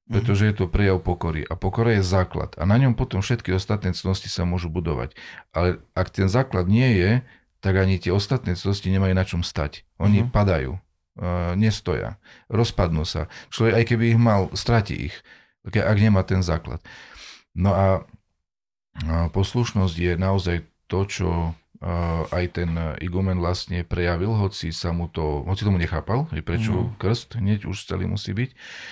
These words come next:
Speaker 2: Ale je dôležité aj to, že mu to, e, určite bolo podané aj dobrým spôsobom,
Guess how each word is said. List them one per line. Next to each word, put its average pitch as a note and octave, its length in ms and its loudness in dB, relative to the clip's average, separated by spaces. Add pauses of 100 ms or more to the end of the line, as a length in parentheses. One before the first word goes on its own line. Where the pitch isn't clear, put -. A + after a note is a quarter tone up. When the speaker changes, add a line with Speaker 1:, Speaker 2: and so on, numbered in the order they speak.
(400)
Speaker 2:
Ale G2+ 300 2 (200)
je C3+ 180 0
dôležité A2 520 2
aj F#2+ 60 0
to, A2 120 0
že G2 160 2 (200)
mu G2+ 320 2
to, F2+ 420 0 (540)
e, G#2 100 -6 (140)
určite G2 420 -2
bolo F2+ 300 2
podané F2+ 500 0
aj E2+ 400 -2 (180)
dobrým G2 380 0
spôsobom, F2 760 -2